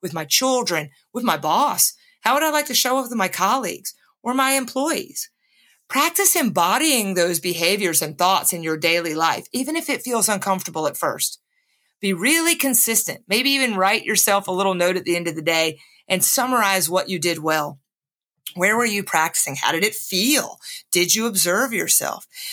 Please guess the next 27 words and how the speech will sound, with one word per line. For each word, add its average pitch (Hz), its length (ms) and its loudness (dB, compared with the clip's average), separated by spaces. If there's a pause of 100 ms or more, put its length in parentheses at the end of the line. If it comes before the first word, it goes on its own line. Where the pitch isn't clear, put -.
(140)
The 190 60 -2
more 269 280 0
you 339 180 -2
repeat 208 480 -2
the - 60 -8
behaviors 175 640 0
that - 160 -2
you 165 100 -2
crave 170 520 -2
to 143 100 -6
foster 156 460 0
in 180 120 -2
your 156 160 -4
life 156 320 0 (360)
and 180 260 -2 (500)
practice 196 580 0
those 208 260 2
thoughts 185 540 2
that 156 180 0
you 196 220 -2
need 190 380 0
to 170 80 -2
feel 170 400 -2
confident 208 520 0
and - 100 -4
strong 180 600 2
and, 160 140 -10